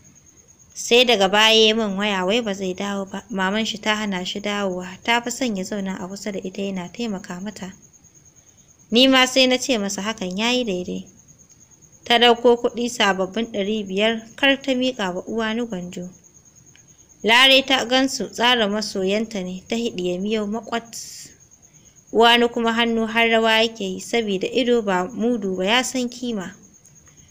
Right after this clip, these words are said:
Wannan kuɗin da ya fi ƙarfin albashin wannan aikin,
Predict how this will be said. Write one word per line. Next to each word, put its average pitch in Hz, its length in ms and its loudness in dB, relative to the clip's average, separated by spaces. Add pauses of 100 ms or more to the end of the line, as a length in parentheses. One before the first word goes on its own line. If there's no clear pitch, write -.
(220)
Wannan 262 360 6
kuɗin 226 320 -2
da 196 80 0
ya 208 220 4
fi 220 120 -10
ƙarfin 220 460 -4
albashin 190 480 -4
wannan 202 400 -4
aikin, 180 400 -10